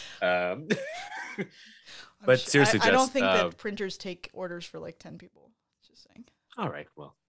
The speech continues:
Speaker 2: Okay.
Speaker 1: it's worth it. It's worth a shot.
Speaker 2: Okay.
Speaker 1: Uh, but yeah, uh, I look forward to hearing more stories. And Jess and I talk every day, so, like, it's not like we're gonna, like, cut ties right now for the next few months.
Speaker 2: No.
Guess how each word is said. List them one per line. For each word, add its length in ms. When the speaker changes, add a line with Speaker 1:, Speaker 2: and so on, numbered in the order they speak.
Speaker 2:
Okay. 100
Speaker 1:
it's 120
worth 220
it. 140
It's 140
worth 160
a 40
shot. 480
Speaker 2:
Okay. 320
Speaker 1:
Uh, 460
but 160
yeah, 260
uh, 560
I 80
look 200
forward 280
to 240
hearing 360
more 180
stories. 420
And 180
Jess 220
and 80
I 60
talk 240
every 200
day, 200
so, 200
like, 200
it's 120
not 60
like 140
we're 60
gonna, 200
like, 140
cut 200
ties 280
right 160
now 160
for 140
the 80
next 240
few 160
months. 320
Speaker 2:
No. 120